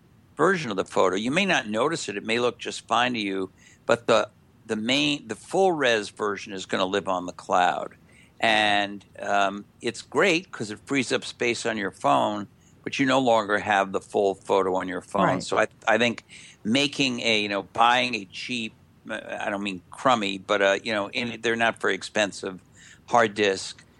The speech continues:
Speaker 1: that you can plug in, and taking the time to back up your photos before you do this is probably a good idea.
Speaker 2: So, uh, at V J R says, "Where are the photos stored?"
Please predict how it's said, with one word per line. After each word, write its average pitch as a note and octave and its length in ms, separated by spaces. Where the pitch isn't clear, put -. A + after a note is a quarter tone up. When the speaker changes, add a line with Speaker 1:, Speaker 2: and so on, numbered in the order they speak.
Speaker 1:
that G#2 120
you G#2 60
can G2+ 160
plug G#2 400
in, F#2+ 320
and F#2+ 180
taking A2+ 340
the F#2+ 80
time F#2+ 520
to F#2 80
back G#2 280
up G#2 140
your F#2+ 100
photos F#2 480
before G2 360
you F2+ 120
do F2+ 180
this F2 280
is F#2 100
probably F2+ 440
a F2 40
good E2+ 220
idea. E2+ 420
Speaker 2:
So, B3+ 380
uh, A3+ 260
at B3+ 220
V A3 280
J G#3 540
R G3+ 420
says, G3 340
"Where A3 260
are D4+ 120
the C#4+ 80
photos A3+ 280
stored?" - 580